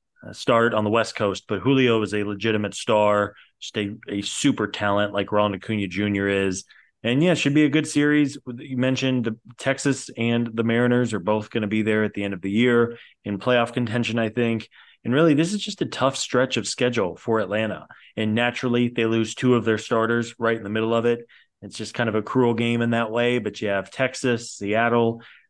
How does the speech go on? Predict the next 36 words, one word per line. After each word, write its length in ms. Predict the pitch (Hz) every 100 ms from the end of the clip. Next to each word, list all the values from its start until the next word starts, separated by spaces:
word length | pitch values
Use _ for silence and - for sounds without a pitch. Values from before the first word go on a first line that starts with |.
| -
then 120 | 95
the 60 | 90
following 420 | 131 135 127 120
week, 300 | 120 113 113
you 100 | 98
have 240 | 90 90
the 100 | 87
Dodgers 520 | 92 123 139 123 127 -
come 200 | 127 120
to 140 | 123
Atlanta, 540 | 120 120 117 117 110 110 _ _
then 160 | 107 107
you 80 | 95
have 200 | 90 -
four 220 | 110 104 98
with 180 | 92
the 80 | 95
Phillies. 560 | - 160 147 131 120 - - - -
So 120 | 135
this 180 | 151 165
has 200 | 143 127
not 280 | 185 156 131
been 360 | 135 123 110
a 420 | 107 104 107 104 98
super 380 | - 131 127
friendly 380 | 117 120 117 117
part 260 | 110 120 117
of 80 | 101
the 60 |
schedule. 580 | - 135 120 127 123 123
I 120 | 104
would, 220 | 104 101 98
without 400 | 117 110 117 110
looking, 380 | 117 113 120 107
guess 320 | 107 110 -
it's 120 | 92